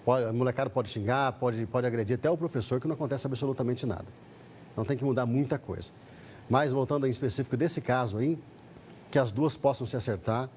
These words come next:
hum, tomara que virem até amigas depois, num, num futuro próximo, que os pais possam ter uma conversa com cada uma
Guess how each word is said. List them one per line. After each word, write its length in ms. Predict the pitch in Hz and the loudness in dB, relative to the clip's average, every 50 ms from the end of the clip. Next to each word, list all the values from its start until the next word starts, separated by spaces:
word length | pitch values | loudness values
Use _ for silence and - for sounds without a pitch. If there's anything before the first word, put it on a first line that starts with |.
| - - - - - - - - - - - | -18 -20 -20 -20 -20 -20 -20 -20 -16 -10 -8
hum, 280 | 101 98 95 95 92 - - - - - - - - - | -4 -4 -4 -4 -4 -6 -10 -14 -18 -20 -20 -2 2 4
tomara 380 | 131 117 123 135 156 156 139 | 4 4 4 2 0 0 0
que 160 | - 123 117 | 0 0 0
virem 260 | 107 95 127 135 123 107 | 2 2 2 2 2 0
até 180 | 101 - 131 | 0 -2 -2
amigas 440 | 131 120 113 120 135 143 123 123 101 | -2 0 0 2 2 4 2 2 0
depois, 500 | 107 113 - - 110 117 127 123 - - - - - - - - - | 0 -2 -2 0 0 0 0 0 -4 -8 -12 -20 -20 -20 -18 -8 -4
num, 160 | 104 107 107 | -2 0 0
num 140 | 110 113 107 | 2 0 0
futuro 380 | - - 104 - 120 117 104 | -2 -4 -4 -2 0 0 -2
próximo, 500 | 90 - 98 110 120 113 - - 104 95 90 - - - - - - - - - - - | -2 -2 0 0 0 0 -2 -4 -6 -8 -8 -10 -16 -20 -20 -20 -20 -20 -20 -20 -18 -2
que 120 | - 135 | 2 2
os 160 | 135 - - - | 2 2 2 0
pais 320 | - 139 147 160 147 - | 2 2 2 2 0 -2
possam 260 | - 139 123 117 120 | -2 -2 -2 -2 -2
ter 80 | 107 127 | -2 -2
uma 80 | 123 | -2
conversa 400 | - 127 107 101 117 120 113 - | -2 0 0 0 0 0 -2 -2
com 100 | - 113 101 | -4 -4 -2
cada 360 | - - 127 135 143 131 117 | 0 2 2 2 2 2 0
uma 320 | 110 113 123 127 117 104 | 0 0 0 0 0 0